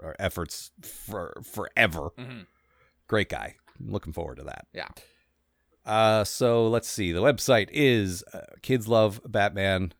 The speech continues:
Speaker 1: dot com. I almost said post atomic horror dot com. Jesus
Speaker 2: Oh, nope.
Speaker 1: Christ. <laughs> kids love batman dot com. Uh, you can write to us, kids love batman podcast at gmail. Uh, we are on Twitter at Algar, at Robot Matt.
Speaker 2: Mm-hmm.
Speaker 1: Oh, our Patreon.
Speaker 2: Oh, yeah,
Speaker 1: Uh,
Speaker 2: please.
Speaker 1: we are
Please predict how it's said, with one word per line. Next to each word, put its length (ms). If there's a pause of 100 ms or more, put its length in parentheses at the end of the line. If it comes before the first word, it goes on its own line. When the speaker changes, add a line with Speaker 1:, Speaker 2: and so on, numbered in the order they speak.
Speaker 1:
dot 220
com. 300
I 60
almost 260
said 140
post 260
atomic 300
horror 240
dot 160
com. 240
Jesus 380
Speaker 2:
Oh, 100
nope. 200
Speaker 1:
Christ. 280 (400)
<laughs> 400
kids 220
love 160
batman 380
dot 180
com. 360
Uh, 140
you 140
can 160
write 180
to 100
us, 100
kids 260
love 100
batman 360
podcast 640
at 200
gmail. 560 (840)
Uh, 600 (640)
we 160
are 80
on 120
Twitter 340
at 200
Algar, 460
at 140
Robot 320
Matt. 240
Speaker 2:
Mm-hmm. 120
Speaker 1:
Oh, 160
our 140
Patreon. 600
Speaker 2:
Oh, 140
yeah, 240
Speaker 1:
Uh, 40
Speaker 2:
please. 400
Speaker 1:
we 320
are 500